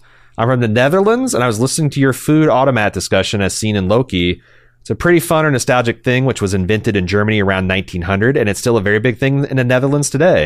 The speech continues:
You can find them everywhere, most train stations, and in pretty much every city center. There's a local frituur,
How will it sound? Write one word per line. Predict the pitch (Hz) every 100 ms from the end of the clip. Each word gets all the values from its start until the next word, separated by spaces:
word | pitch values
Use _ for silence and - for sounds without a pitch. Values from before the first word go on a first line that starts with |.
| -
You | - _ - -
can | 101
find | 90 120 120
them | 101
everywhere, | 113 127 123 131 135 131
most | 101 110 117
train | - 117 120
stations, | - 117 117 131 127
and | 117
in | 92
pretty | 123
much | 110 98
every | 107 110 120
city | - 104 98
center. | - 95 87 95 101
There's | 98 92
a | 92
local | 95 104 110 98
frituur, | - 107 - - 214 147 87 95 131